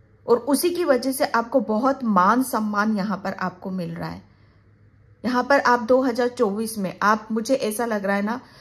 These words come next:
कि आप एक नहीं हो, आप एक नहीं हो। पता नहीं कितनों के साथ मिलकर आप काम कर रहे हो,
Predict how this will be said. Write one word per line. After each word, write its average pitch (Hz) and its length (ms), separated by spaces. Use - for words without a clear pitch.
कि 269 100
आप 247 460
एक 254 240
नहीं 220 320
हो, 160 220
आप 214 280
एक 247 220
नहीं 220 320
हो। 175 200
पता 254 220
नहीं 330 140
कितनों 269 360
के 285 120
साथ 262 280
मिलकर 233 320
आप 214 300
काम 175 260
कर 170 160
रहे 160 160
हो, 170 220